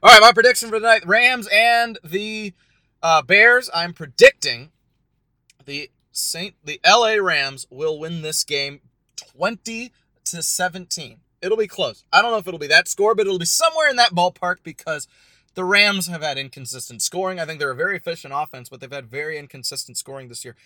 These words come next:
Some games, yeah, they had twenty points against the Dallas Cowboys. Uh, but then they explode against the Buffalo Bills. I don't understand them.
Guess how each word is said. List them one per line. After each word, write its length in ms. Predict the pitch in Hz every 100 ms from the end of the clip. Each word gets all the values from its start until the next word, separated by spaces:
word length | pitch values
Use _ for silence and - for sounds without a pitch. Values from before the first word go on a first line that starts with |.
| _ _
Some 240 | - 220 220
games, 280 | 202 196 185
yeah, 140 | 185
they 100 | 160
had 120 | 156
twenty 240 | - 175 175
points 280 | 170 170
against 380 | 160 143 139 117
the 140 | 131 131
Dallas 400 | 131 131 117 -
Cowboys. 580 | 131 123 113 104 107 _ _ _ _ _
Uh, 280 | 151 156 156 -
but 120 | 170
then 140 | 180 180
they 80 | 170
explode 600 | 156 - 175 196 175 160
against 440 | 156 165 - 127
the 80 | 139
Buffalo 380 | 156 160 170 165
Bills. 340 | 175 139 _ _ _ -
I 100 | 196
don't 140 | 214
understand 460 | 208 165 185 196 202
them. 200 | 214